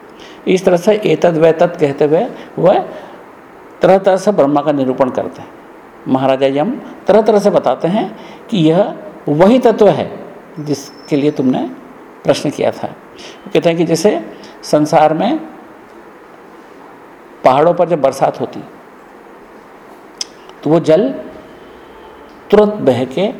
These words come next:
विभिन्न दिशाओं में चला जाता है और नष्ट हो जाता है। ऐसे ही भिन्नता को देखने वाला व्यक्ति भी भिन्नता को प्राप्त होता है।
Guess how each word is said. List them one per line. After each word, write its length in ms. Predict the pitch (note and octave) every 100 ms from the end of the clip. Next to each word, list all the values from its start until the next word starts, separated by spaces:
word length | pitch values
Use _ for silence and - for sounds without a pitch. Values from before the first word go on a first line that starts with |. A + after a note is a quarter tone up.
| - - -
विभिन्न 400 | D3 D#3 G3 F#3
दिशाओं 380 | D#3+ D3 D3 D3+
में 320 | E3 A3 -
चला 220 | - B2+
जाता 260 | B2+ B2 C#3+
है 180 | D#3 G3 - -
और 140 | C3+
नष्ट 280 | C3+ C3+ -
हो 100 | C#3
जाता 280 | B2+ A#2+ A#2+
है। 140 | F#2 - - - - - - - -
ऐसे 300 | D#3 D#3 G3+
ही 140 | G#3
भिन्नता 500 | G3+ D#3+ D3 D#3+ E3
को 160 | E3 F3
देखने 380 | C#3+ C#3+ E3 D#3+
वाला 220 | D3+ D#3+
व्यक्ति 340 | D#3 D3+ -
भी 240 | F3+ B2+ G#2 - - -
भिन्नता 440 | C#3 D#3+ E3+ F3
को 140 | E3 E3+
प्राप्त 360 | A#2+ G#2 -
होता 300 | G#2+ F2+ -
है। 80 | -